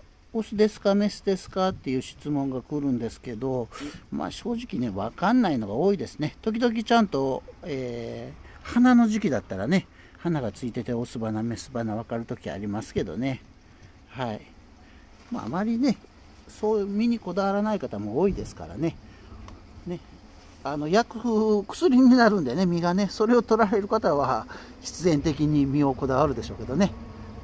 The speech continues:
オンコってね、呼ばれる、あの、オンコセラピーなんて、その実、名前を、名前にしてる会社もあるぐらいですからね。はい。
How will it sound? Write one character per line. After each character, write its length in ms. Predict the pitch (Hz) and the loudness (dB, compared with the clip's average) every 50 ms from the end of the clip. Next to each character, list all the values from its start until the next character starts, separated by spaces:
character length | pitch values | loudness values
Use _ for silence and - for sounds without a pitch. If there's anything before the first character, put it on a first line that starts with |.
| - - - | -14 -8 0
オ 140 | - 180 196 | 6 6 8
ン 80 | 190 156 | 8 6
コ 180 | - - 117 | 2 -2 -6
っ 20 | 113 | -6
て 300 | - - - 120 123 120 - 120 | -8 -8 -8 -6 -6 -6 -4 0
ね、 160 | 165 220 220 | 2 4 4
呼 200 | - - 160 156 | 2 2 0 2
ば 140 | 143 147 139 | 2 2 2
れ 100 | 135 127 | 2 0
る、 380 | 123 127 127 123 123 120 - - - | -2 -2 -2 -2 -2 -4 -6 -8 -6
あ 160 | 135 131 123 | -4 -4 -2
の、 340 | 123 123 120 120 117 120 143 - - - - - - - - - - - - - - - | -2 -2 -4 -4 -6 -8 -10 -12 -14 -18 -18 -20 -20 -18 -18 -18 -18 -16 -16 -16 -6 2
オ 120 | - 190 | 6 6
ン 60 | 220 196 | 6 6
コ 120 | - 202 | 6 4
セ 180 | 190 - 196 190 | 4 4 4 4
ラ 140 | 180 156 | 4 4
ピ 200 | 143 - 127 120 | 2 0 -4 -4
ー 20 | 117 | -4
な 160 | 117 95 107 | -4 -6 -6
ん 20 | |
て、 160 | 104 - 131 117 | -4 -4 -4 -2
そ 160 | - 190 190 | 2 2 4
の 320 | 185 175 160 160 160 147 143 | 4 4 2 2 0 -2 -2
実、 260 | 151 175 160 - - - - - - - | -2 -4 -4 -6 -8 -16 -16 -14 -10 -4
名 180 | 156 147 170 190 | 2 6 6 8
前 260 | 208 202 196 196 196 | 8 8 8 8 8
を、 380 | 185 185 180 175 170 160 160 - - - | 8 8 8 8 6 6 2 0 -4 -2
名 160 | 151 160 180 | 2 4 6
前 180 | 196 190 185 190 | 6 6 6 6
に 80 | 185 165 | 4 2
し 80 | - | 2
て 80 | - 175 | 0 -2
る 80 | 156 | -2
会 240 | 151 - - 131 127 | -2 -2 -2 -2 0
社 100 | - 160 | 0 0
も 120 | 165 151 110 | 0 0 0
あ 60 | 101 | -2
る 80 | 101 | -4
ぐ 100 | 98 117 | -6 -6
ら 120 | 120 120 123 | -4 -4 -4
い 60 | 110 | -4
で 80 | 92 - | -6 -8
す 140 | - - | -12 -12
か 100 | - 95 | -12 -12
ら 100 | 90 95 | -12 -8
ね。 280 | 107 143 170 156 127 - - - - - - - - - - - - - - - - - - - - - - - - | -4 -2 -2 -2 -4 -6 -12 -16 -16 -16 -16 -16 -18 -18 -18 -18 -18 -18 -18 -16 -16 -16 -16 -16 -16 -16 -16 -14 -12
は 180 | 113 101 101 | -12 -10 -10
い。 80 | 117 - | -10 -12